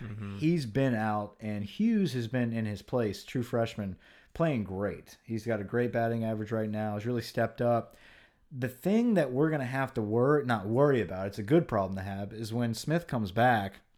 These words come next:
Speaker 2: do you push him to third base? Do you move Hal Hughes to third base and keep Smith at shortstop?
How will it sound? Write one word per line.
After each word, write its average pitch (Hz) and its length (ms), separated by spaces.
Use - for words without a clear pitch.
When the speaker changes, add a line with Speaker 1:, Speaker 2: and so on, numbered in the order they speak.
Speaker 2:
do 107 100
you 117 140
push 123 300
him 120 180
to 117 60
third 120 360
base? 123 400
Do 110 120
you 107 100
move 107 340
Hal 113 220
Hughes 135 400
to - 100
third 123 360
base 123 440
and 98 240
keep 123 200
Smith 120 320
at 107 100
shortstop? 123 680